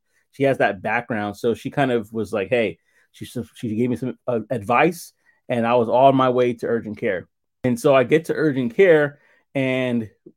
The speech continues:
at the, the initial diagnosis was Bell's palsy. And that's what I thought it was. So I was like, "Oh, Bell's palsy, I've heard about th-, that before. It probably gonna take me some time to bounce back, but then I'll be good." And I found out later on that because of other symptoms,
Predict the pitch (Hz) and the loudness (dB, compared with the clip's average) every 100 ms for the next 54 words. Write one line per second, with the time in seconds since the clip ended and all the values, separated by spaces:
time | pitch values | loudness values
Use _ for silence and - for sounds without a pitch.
0 | _ 127 120 110 120 _ 139 127 190 175 | _ -6 -6 -6 -8 _ -4 0 0 2
1 | 139 127 131 123 110 95 110 104 - - | 2 2 0 -4 -6 -4 -2 -4 -6 -10
2 | 92 90 - - _ _ 110 113 113 104 | -8 -10 -16 -20 _ _ -10 -8 -6 -6
3 | - 101 95 90 - 73 - 135 151 180 | -4 -6 -6 -8 -10 -10 -6 -4 -2 -2
4 | 196 202 185 175 170 170 165 165 151 143 | 0 0 0 2 2 2 0 2 0 -2
5 | 123 135 131 120 - 143 139 139 135 _ | -4 -2 -2 -6 -2 2 4 2 0 _
6 | _ _ - 123 139 135 127 131 127 123 | _ _ -10 -6 -2 -2 -2 -6 -6 -8
7 | 113 123 117 104 113 104 104 117 113 - | -8 -6 -4 -4 -6 -4 -2 0 -2 -6
8 | _ _ _ - 104 110 104 104 98 110 | _ _ _ -12 -8 -4 -4 -6 -4 -2
9 | 110 104 - _ _ _ _ _ - 117 | -2 -4 -8 _ _ _ _ _ -10 -6
10 | 110 107 101 98 120 120 120 113 87 120 | -4 -4 -6 -4 -2 0 2 0 -2 -4
11 | 117 135 160 156 131 117 - _ _ _ | -2 2 4 4 2 -2 -8 _ _ _
12 | - 113 170 117 113 - 160 185 160 - | -4 -4 -6 -8 -8 2 4 4 2 -2
13 | - 190 170 101 95 - | -2 -2 -2 -6 -6 -14